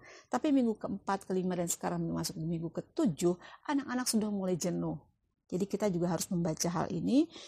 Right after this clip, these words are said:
supaya kita bisa menghargai perasaan anak. Bahwa banyak sekali perasaan yang dia tidak nyaman. Jadi berikan empati, cari lagi peluang bagaimana memberikan materi anak supaya dia tetap, tetap senang, tetap nyaman.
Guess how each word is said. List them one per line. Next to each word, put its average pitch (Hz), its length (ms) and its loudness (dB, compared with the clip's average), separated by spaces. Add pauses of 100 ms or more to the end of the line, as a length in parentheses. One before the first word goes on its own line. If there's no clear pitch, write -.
supaya 247 800 -2
kita 254 240 -2
bisa 247 240 -2
menghargai 254 640 -2
perasaan 226 400 -6
anak. 254 440 -4 (440)
Bahwa 240 240 4
banyak 311 320 -2
sekali 220 320 -2
perasaan 196 400 -2
yang 180 80 -2
dia 170 160 -2
tidak - 260 -4
nyaman. 160 540 -4 (720)
Jadi 190 220 -4 (240)
berikan 285 400 0
empati, 175 640 -4 (320)
cari 254 240 2
lagi 233 240 0
peluang 220 400 0
bagaimana 190 400 -2
memberikan 175 400 -2
materi 170 400 -4
anak 185 240 -4
supaya 185 240 -4
dia 208 160 -2
tetap, - 240 -10 (1040)
tetap - 320 0
senang, 185 560 2
tetap 185 240 -4
nyaman. 160 560 -4